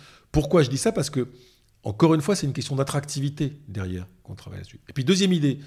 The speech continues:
sur la question des transports, c'est l'aviation. Je rappelle que on, on a fait, euh, et on est la seule ville d'Europe à avoir intégré dans le, euh, notre, euh, ga-, notre, les gaz à émission, le,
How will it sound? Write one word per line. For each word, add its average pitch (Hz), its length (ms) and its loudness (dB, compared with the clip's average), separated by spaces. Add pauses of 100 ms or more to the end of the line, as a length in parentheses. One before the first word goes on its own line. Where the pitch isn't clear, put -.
(160)
sur - 120 -10
la 101 80 -4
question 107 220 -6
des 101 60 -4
transports, 117 380 -4
c'est 120 80 -4
l'aviation. 117 480 -2 (480)
Je - 80 -18
rappelle 151 300 0
que 143 120 0 (380)
on, 104 160 -12
on 101 120 -4
a 107 40 -2
fait, 156 460 2
euh, 101 160 -8
et 95 100 -10
on 92 140 -8
est 101 60 -4
la 98 100 -4
seule 139 260 0
ville 120 220 -4
d'Europe 123 360 0
à 110 100 -6
avoir 104 420 -6
intégré 123 600 0 (360)
dans 117 400 -2 (320)
le, 92 400 -4
euh, 82 180 -12 (420)
notre, 87 280 -14
euh, 82 500 -14
ga-, 107 120 -6 (520)
notre, 82 460 -20 (360)
les 82 100 -12
gaz 123 240 4
à 104 40 0
émission, 95 420 -6
le, - 20 -14